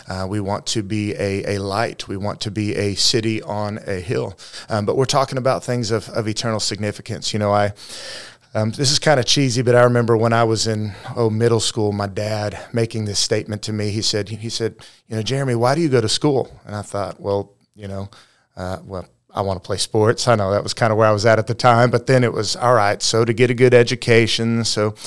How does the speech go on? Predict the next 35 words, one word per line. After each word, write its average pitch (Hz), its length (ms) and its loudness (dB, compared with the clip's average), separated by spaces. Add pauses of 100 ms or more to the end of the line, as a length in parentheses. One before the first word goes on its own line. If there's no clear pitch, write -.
(180)
I 104 100 -2
can 107 80 -2
get 104 140 0
into 117 180 2
college, 113 600 0
so 113 120 -2
that 107 120 -2
I 107 120 2
can 110 200 -8
get 113 140 -2
a 123 60 -2
good 120 220 -2
job, 113 500 4
provide 110 380 2
for 117 140 -2
a 110 60 0
family." 110 460 0
And 110 100 -2
he 110 60 -2
said, - 240 -2 (260)
"Hey, 170 140 2
all 143 160 2
those 190 200 2
things 147 240 0
are 104 100 -4
great." 165 520 2 (240)
He 127 100 -6
said, 117 300 0
"But - 260 -6
no, 131 340 -4 (340)
like, 113 160 -8
you 127 280 -2
go 143 240 6
to 120 80 4
school 127 560 4